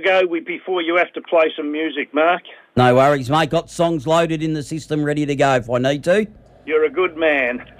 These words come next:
Speaker 1: Um, internationally, it's been a fairly, uh, quiet week, but I guess the, some of the big news out of America, and this is a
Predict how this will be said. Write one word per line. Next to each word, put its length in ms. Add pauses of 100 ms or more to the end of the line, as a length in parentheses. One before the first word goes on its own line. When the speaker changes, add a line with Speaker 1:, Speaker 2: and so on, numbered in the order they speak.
(200)
Speaker 1:
Um, 460
internationally, 920
it's 140
been 200
a 80 (200)
fairly, 520
uh, 400
quiet 500
week, 300 (200)
but 180 (440)
I 80
guess 220 (160)
the, 240 (720)
some 160
of 80
the 60
big 300
news 380
out 220
of 100
America, 720
and 140
this 160
is 140
a 80